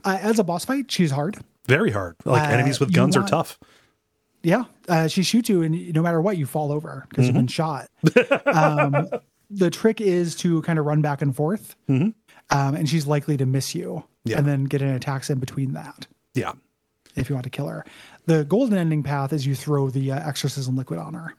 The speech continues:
Speaker 2: Yeah. You have to be, like, close to her and behind her, uh, to make
Speaker 1: Mm-hmm.
Speaker 2: that happen. Uh, when you do it, the parasite on her back, the same parasite that takes over the nurses,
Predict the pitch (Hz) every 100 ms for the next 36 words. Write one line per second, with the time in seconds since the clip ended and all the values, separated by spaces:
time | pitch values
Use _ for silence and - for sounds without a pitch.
0 | _ 123 104 - 131 127 127 123 113 -
1 | 208 - 131 - 127 123 120 104 95 87
2 | 98 131 220 - _ _ _ _ _ _
3 | 151 160 160 160 180 175 151 170 214 220
4 | _ _ _ _ - 117 110 107 110 107
5 | 104 302 180 101 95 - - _ 123 -
6 | 294 - 110 95 98 98 95 92 113 -
7 | 110 113 104 92 107 95 117 110 - 104
8 | 98 90 104 233 - 101 90 -